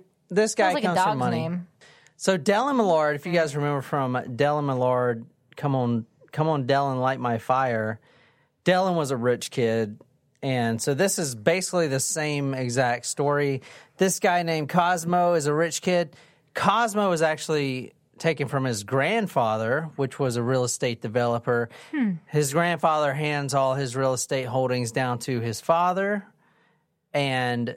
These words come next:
Speaker 1: the father and mother, they both have their own business. He runs a concrete business. She runs a trucking business. And then their delinquent son is a shithead, and he's a, when we're talking about now.
Speaker 2: Mm.
Speaker 1: So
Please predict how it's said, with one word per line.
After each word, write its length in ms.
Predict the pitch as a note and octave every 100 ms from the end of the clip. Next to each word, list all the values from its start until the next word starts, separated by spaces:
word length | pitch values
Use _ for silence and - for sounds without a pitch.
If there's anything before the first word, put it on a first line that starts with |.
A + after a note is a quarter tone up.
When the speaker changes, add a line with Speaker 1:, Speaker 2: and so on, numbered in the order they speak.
| -
Speaker 1:
the 160 | C#3+ C3
father 600 | - E3+ F3 E3+ E3+ D#3
and 100 | C#3+
mother, 540 | D3+ D#3 D3 C#3 C#3 - _ _ -
they 160 | D3
both 260 | C#3 C#3 C3+
have 220 | C#3+ B2+
their 140 | C3 C3
own 140 | A#2+
business. 500 | B2 A#2 B2+ A#2+ - -
He 240 | C3 D3
runs 240 | C#3+ C3+ B2+
a 60 |
concrete 460 | A#2+ C3 B2+ B2 B2+
business. 440 | A#2 A#2+ A2+ A#2+
She 240 | - - C#3
runs 240 | C3 A#2+
a 40 | G#2+
trucking 360 | C3+ A#2 A#2
business. 400 | A2+ G#2+ A#2 G#2+
And 240 | - C3 B2
then 140 | A#2+
their 340 | A#2+ A2+ G#2+ - - _ _ _
delinquent 760 | - C3+ D3+ D3+ D#3+ D#3 C3+ -
son 760 | - - D#3+ C#3+ A#2+ A2+ A2+ B2 _ _ _ _ _ _ _ _ _ _ -
is 600 | A#2 A2+ A2 G#2+ - - _ _ _ _ _ -
a 60 |
shithead, 840 | A2 - - C#3+ A#2+ A#2 G#2+ G#2+ A#2
and 240 | C3 A#2
he's 220 | B2+ A2+
a, 120 | A2 G#2+ - -
when 320 | B2 A2 A2
we're 120 | G#2
talking 240 | A2+ G#2+
about 180 | G2+ G#2
now. 320 | G#2 G2 G2 E3+
Speaker 2:
Mm. 140 | B3+
Speaker 1:
So 120 | F4